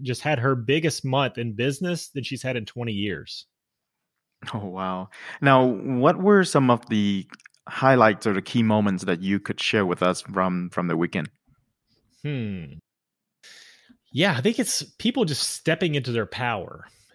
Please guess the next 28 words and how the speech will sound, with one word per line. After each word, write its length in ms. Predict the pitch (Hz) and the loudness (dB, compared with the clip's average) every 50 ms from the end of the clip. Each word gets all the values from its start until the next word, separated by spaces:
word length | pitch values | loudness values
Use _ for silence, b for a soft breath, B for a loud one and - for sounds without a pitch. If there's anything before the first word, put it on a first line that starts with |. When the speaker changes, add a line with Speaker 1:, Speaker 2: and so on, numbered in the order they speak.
| _ _ | _ _
Speaker 1:
and 220 | 127 127 123 117 | -8 -6 -4 0
realizing 680 | 127 147 165 156 151 143 139 139 127 131 135 131 123 120 | 0 2 2 2 2 2 2 0 0 -2 -2 -2 -2 -4
the 80 | 107 107 | -4 -6
greatness 500 | 107 110 123 127 135 123 127 113 - - | -4 -2 -2 -2 -2 -4 -8 -10 -6 -6
is, 240 | 123 117 107 - - _ - | -6 -6 -6 -8 -16 _ -12
greatness 400 | 120 - 147 190 220 175 147 - | -2 0 0 0 0 -2 -4 -4
that 260 | - 156 131 - _ _ - | -4 -8 -10 -10 _ _ 0
is 240 | 151 175 190 143 120 | 2 2 2 2 0
within 380 | 123 120 - 127 120 113 107 | -2 -2 0 -2 -4 -2 -4
them, 340 | 110 120 110 - 87 92 90 _ _ _ _ _ _ _ _ _ - | -4 -4 -4 -6 -10 -14 -20 _ _ _ _ _ _ _ _ _ -14
because 420 | 117 - - 117 117 113 110 - | -12 -8 -8 -6 -6 -6 -4 -2
that's 220 | 156 185 214 - | -2 -2 -2 -2
the 80 | - 220 | -6 -2
biggest 320 | 160 156 139 131 - - | 0 0 0 0 -4 -4
thing. 340 | - 143 135 117 104 101 95 | -4 -4 -4 -4 -4 -6 -8
The 80 | 107 113 | -6 -6
biggest 480 | 131 190 240 240 226 - - - - - 127 | -4 -4 -2 -2 -2 -2 -4 -8 -8 -4 0
reason 340 | 135 139 165 156 170 151 | 2 4 4 4 2 -2
people 260 | 123 - 147 151 160 147 | 0 -2 -2 0 0 -2
don't 260 | 131 127 - 87 104 | -2 -2 -6 -10 -8
reach 300 | 104 120 147 151 - - | -6 -4 -4 -4 -6 -6
the 120 | - 123 | -6 -4
level 260 | 120 123 127 131 135 | -2 -4 -2 -2 -4
of 80 | 123 110 | -6 -6
success 480 | - - - - - - 127 127 - - | -8 -14 -14 -12 -6 -4 -4 -4 -4 -6
that 140 | 120 - | -8 -4
they 100 | - 110 | -4 -4
want 640 | 104 104 98 95 98 101 117 151 180 160 - - | -4 -4 -8 -8 -6 -4 -4 -6 -6 -8 -14 -20